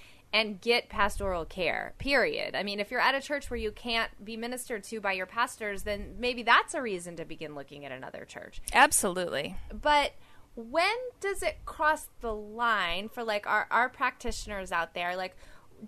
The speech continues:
Speaker 1: d-, uh, is there a moment when they should say, "Oh, this is out of my purview. I need to send this person on to a therapist"?
Speaker 2: Well, I think any time that we're dealing,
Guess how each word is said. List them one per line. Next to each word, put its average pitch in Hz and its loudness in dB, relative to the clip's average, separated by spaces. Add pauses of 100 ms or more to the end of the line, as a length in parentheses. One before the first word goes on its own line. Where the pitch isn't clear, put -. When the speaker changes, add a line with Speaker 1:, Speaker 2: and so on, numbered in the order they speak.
Speaker 1:
d-, - -18 (200)
uh, 180 -4 (160)
is 269 0
there 311 4
a 285 0
moment 330 2
when 285 -2
they 269 0
should 254 -8
say, 196 2
"Oh, 220 6
this 226 -2
is 262 -4
out 220 4
of 247 -6
my 202 0
purview. 175 -4
I 214 6
need 233 -4
to 190 -6
send 175 -6
this 160 -14
person 175 -12
on 143 -8
to 151 -12
a 147 -8
therapist"? - -10 (1040)
Speaker 2:
Well, 302 10
I 330 12
think 453 4
any 302 4
time 254 2
that 214 4
we're 214 0
dealing, 208 0